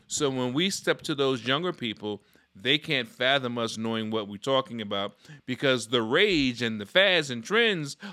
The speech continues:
are on television and all in their eyeballs and on their phones. So we tell them about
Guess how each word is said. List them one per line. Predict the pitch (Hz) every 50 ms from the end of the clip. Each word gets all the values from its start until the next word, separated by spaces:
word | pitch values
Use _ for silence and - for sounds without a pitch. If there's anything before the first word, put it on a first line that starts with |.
| - -
are | 131 143 139
on | 135 139 139 139
television | 131 - 240 262 247 214 175 151 131 120 123 120 123
and | 123 120 120 110 - - - 147 -
all | - - 185 202 196
in | 190 185 190
their | 185 175 160
eyeballs | 196 233 254 247 202 175 170 160 156 151
and | 151 156 165
on | 165 165 160
their | 151 151
phones. | 156 226 262 285 240 170 135 117 113 -
So | - 147 139 131 127 120 - - - - - -
we | - 156 220 226
tell | - - 196 160 156
them | 165 156 160
about | 151 151 151 143 135 120 -